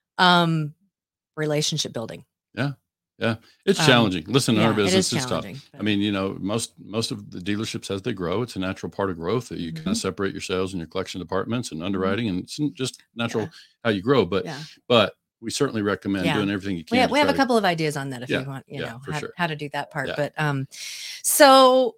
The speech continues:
Speaker 1: uh, moral of the story is, um,
Speaker 2: Maybe just don't
Speaker 1: is,
Speaker 2: irritate your customers
Speaker 1: is,
Speaker 2: on the front
Speaker 1: it
Speaker 2: end.
Speaker 1: is, yeah,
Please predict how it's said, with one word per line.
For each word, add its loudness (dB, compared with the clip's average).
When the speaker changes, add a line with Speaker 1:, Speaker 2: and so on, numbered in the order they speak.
Speaker 1:
uh, 8
moral 4
of 0
the 0
story 0
is, 0
um, 0
Speaker 2:
Maybe -10
just 2
don't 4
Speaker 1:
is, 0
Speaker 2:
irritate -8
your -14
customers -4
Speaker 1:
is, -4
Speaker 2:
on -12
the -2
front 0
Speaker 1:
it 0
Speaker 2:
end. 0
Speaker 1:
is, -6
yeah, -4